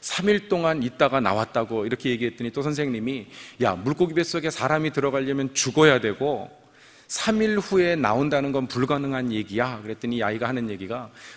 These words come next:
"그럼 내가 천국 가서 요나한테 물어볼 거예요." 그랬더니 선생님 하는 얘기가,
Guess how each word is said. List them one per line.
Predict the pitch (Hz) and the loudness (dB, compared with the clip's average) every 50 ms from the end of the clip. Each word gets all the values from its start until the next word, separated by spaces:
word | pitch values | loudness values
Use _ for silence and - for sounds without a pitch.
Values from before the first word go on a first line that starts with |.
| - | -4
"그럼 | - 123 135 127 | 0 2 2 2
내가 | 120 117 127 120 - | 2 0 0 -2 0
천국 | - - - 220 226 202 214 - | 0 0 0 2 0 0 0 2
가서 | - 165 147 - 165 160 135 104 | 4 4 4 4 0 0 0 2
요나한테 | 117 127 139 139 139 135 - 135 | 2 2 2 2 0 0 0 -2
물어볼 | 98 90 131 160 170 135 147 139 - | 0 4 6 6 6 6 4 0 -2
거예요." | - 117 107 107 101 85 60 - - - _ - - 87 - _ _ - - - - - - | -2 -2 -2 -2 -4 -6 -8 -12 -16 -20 _ -20 -20 -20 -20 _ _ -20 -20 -20 -20 -14 -6
그랬더니 | - 139 131 - 156 156 151 151 143 | -4 -4 -2 0 0 0 0 0 0
선생님 | 127 - 175 160 175 160 151 | 0 -2 -2 -2 -2 -2 0
하는 | 160 160 151 143 | 0 0 0 0
얘기가, | 135 123 110 113 101 147 143 117 95 | -2 -2 -2 -2 -2 -2 -2 -2 -4